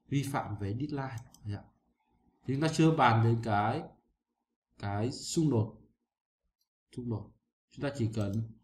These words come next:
biết là cách chúng ta tạo deadline như vậy. Giả sử chúng ta đổ bê tông sàn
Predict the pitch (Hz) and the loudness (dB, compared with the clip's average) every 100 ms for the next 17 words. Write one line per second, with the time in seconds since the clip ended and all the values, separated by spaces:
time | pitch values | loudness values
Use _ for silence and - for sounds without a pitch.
0 | - 156 156 110 110 170 - 120 127 120 | -8 -2 0 0 0 -2 0 -4 -4 -4
1 | 117 131 120 107 104 - 107 - - _ | -4 -2 -2 -2 -4 -8 -8 -8 -14 _
2 | _ _ _ _ _ _ _ _ _ _ | _ _ _ _ _ _ _ _ _ _
3 | _ _ - 127 120 147 127 120 139 165 | _ _ -4 -2 4 4 4 2 2 2
4 | 165 170 139 113 147 156 156 - 117 113 | 2 2 2 4 4 2 2 4 4 6